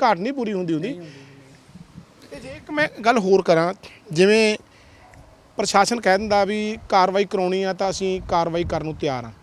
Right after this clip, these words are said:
Speaker 1: ਨਾਂ ਲਿਖਾਓ, ਠੇਕੇਦਾਰ 'ਤੇ ਕਾਰਵਾਈ ਕਰ ਦਿੰਦੇ ਆ। ਕੀ ਤੁਹਾਨੂੰ ਉਹਦੇ ਨਾਲ ਸਹਿਮਤੀ ਹੋਊਗੀ ਜੇ ਉਹ ਠੇਕੇਦਾਰ 'ਤੇ ਕਾਰਵਾਈ ਕਹਿੰਦੇ ਆ ਤਾਂ ਅਸੀਂ ਕਰਨ ਨੂੰ ਤਿਆਰ ਆ?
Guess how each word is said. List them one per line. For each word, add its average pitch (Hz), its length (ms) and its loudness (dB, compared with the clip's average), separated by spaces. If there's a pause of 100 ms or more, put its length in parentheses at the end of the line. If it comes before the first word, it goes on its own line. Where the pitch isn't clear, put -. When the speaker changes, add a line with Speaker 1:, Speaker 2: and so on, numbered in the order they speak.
(540)
Speaker 1:
ਨਾਂ 180 260 2
ਲਿਖਾਓ, 190 380 2 (340)
ਠੇਕੇਦਾਰ 233 380 2
'ਤੇ 220 100 -4
ਕਾਰਵਾਈ 175 340 -2
ਕਰ 143 140 -8
ਦਿੰਦੇ 120 320 -12
ਆ। 113 40 -18 (640)
ਕੀ 233 120 -2
ਤੁਹਾਨੂੰ 220 340 2
ਉਹਦੇ 220 140 2
ਨਾਲ 220 80 -2
ਸਹਿਮਤੀ 202 300 -4
ਹੋਊਗੀ 226 260 0
ਜੇ 254 80 -2
ਉਹ 220 80 -4
ਠੇਕੇਦਾਰ 202 340 0
'ਤੇ 190 100 -2
ਕਾਰਵਾਈ 190 300 -2
ਕਹਿੰਦੇ 190 240 -4
ਆ 190 40 -4
ਤਾਂ 180 80 -14
ਅਸੀਂ 175 80 -12
ਕਰਨ 160 160 -8
ਨੂੰ 160 80 -10
ਤਿਆਰ 151 180 -10
ਆ? 143 60 -18